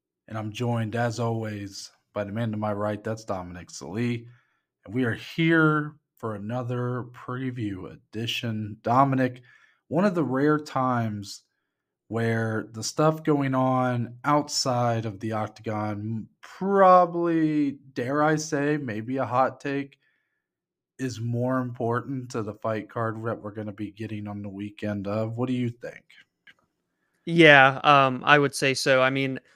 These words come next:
Speaker 2: let's just say in this preview episode, we're gonna be doing a whole lot more recapping of news throughout the week than previewing of this card coming up.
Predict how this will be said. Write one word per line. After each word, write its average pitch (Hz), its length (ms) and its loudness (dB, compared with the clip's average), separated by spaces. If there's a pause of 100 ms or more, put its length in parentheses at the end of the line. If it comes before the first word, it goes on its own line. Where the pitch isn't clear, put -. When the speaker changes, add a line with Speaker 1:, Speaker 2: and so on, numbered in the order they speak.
Speaker 2:
let's 208 140 2
just 220 140 -2
say 185 160 8
in 180 260 6
this 175 280 2 (160)
preview 175 500 0
episode, 165 760 0
we're 170 280 4
gonna 185 160 4
be 175 100 2
doing 165 240 4
a 143 80 2
whole 165 220 6
lot 160 200 6
more 151 300 2
recapping 160 600 4
of 120 80 -10
news 156 380 0
throughout 160 280 2
the 156 60 -8
week 160 260 -2
than 135 180 -4
previewing 135 560 -4
of 120 120 -6
this 127 160 -12
card 120 300 -2
coming 127 260 -12
up. - 220 -10